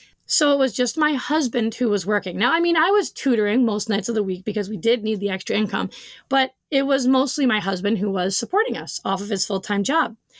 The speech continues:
And as the months and those two years of me being a stay-at-home mom were going by, we were literally digging ourselves further and further and further and further into debt,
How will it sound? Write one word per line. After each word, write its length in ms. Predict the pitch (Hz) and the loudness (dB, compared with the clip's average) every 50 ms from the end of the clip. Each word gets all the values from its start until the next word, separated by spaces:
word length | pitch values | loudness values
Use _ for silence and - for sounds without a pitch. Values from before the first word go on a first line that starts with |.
| - - - - _ _ - | -20 -20 -20 -20 _ _ 2
And 400 | 262 262 262 254 240 233 233 - - - | 4 4 6 6 4 2 0 -2 -2 0
as 380 | 202 233 269 302 311 285 214 - - | 0 2 2 2 0 -2 -4 -6 -2
the 140 | 196 202 202 | 0 2 2
months 560 | 196 208 262 302 294 - - - - - - _ _ _ _ _ _ _ _ _ _ | 4 4 2 2 0 -2 -6 -6 -8 -8 -12 _ _ _ _ _ _ _ _ _ _
and 300 | - 214 220 220 214 208 | 0 2 2 4 4 4
those 320 | 220 214 214 208 208 202 - | 4 4 4 4 2 0 -2
two 300 | - - - 311 320 320 | -6 -2 2 4 4 4
years 320 | 277 269 269 254 262 220 | 4 4 4 2 2 2
of 100 | 247 214 | 0 0
me 160 | 220 226 233 | 2 2 2
being 220 | 214 214 214 208 202 | 2 2 2 0 0
a 40 | |
stay-at-home 440 | 196 - 233 202 196 180 202 202 185 | -2 0 0 0 0 0 0 0 0
mom 180 | 185 185 190 190 | 2 2 0 0
were 120 | 185 175 | -2 -4
going 220 | 165 185 175 180 170 | -2 -2 -2 -2 0
by, 400 | 175 269 330 302 220 208 214 214 | 0 0 0 0 0 0 -2 -2
we 180 | 220 180 208 240 | -2 0 0 2
were 180 | 277 330 359 339 | 2 2 2 2
literally 400 | 254 226 226 233 233 247 269 254 | 2 2 2 2 2 2 2 0
digging 360 | 190 208 214 190 202 220 220 | 0 -2 -2 0 0 0 2
ourselves 580 | 226 254 247 - - 156 156 160 - - - - - - - _ _ | 2 2 2 0 0 -2 -4 -4 -4 -4 -6 -6 -12 -20 -20 _ _
further 580 | _ _ - 208 202 208 214 240 269 294 302 - - | _ _ 0 0 2 2 2 0 0 0 0 -2 -2
and 180 | 240 226 233 220 | -2 -2 -2 -2
further 540 | - 214 196 190 190 185 202 202 208 - - | -2 -2 -2 -2 0 0 0 -2 -2 -2 -2
and 180 | 202 202 208 - | -2 -2 -2 -2
further 460 | - 214 196 185 185 175 190 196 - | -4 -2 -2 -2 -2 -2 -2 -4 -2
and 160 | - 202 202 | -2 -2 -2
further 680 | - - - - 226 240 262 254 190 185 160 151 170 - _ - - - _ _ _ | -4 -6 -6 -2 0 0 0 0 -2 -4 -6 -8 -8 -10 _ -20 -20 -20 _ _ _
into 380 | - 254 262 233 226 - - 247 | 0 0 0 0 -2 -2 -2 -2
debt, 320 | 196 196 226 202 165 - | -2 -2 -2 -4 -4 -8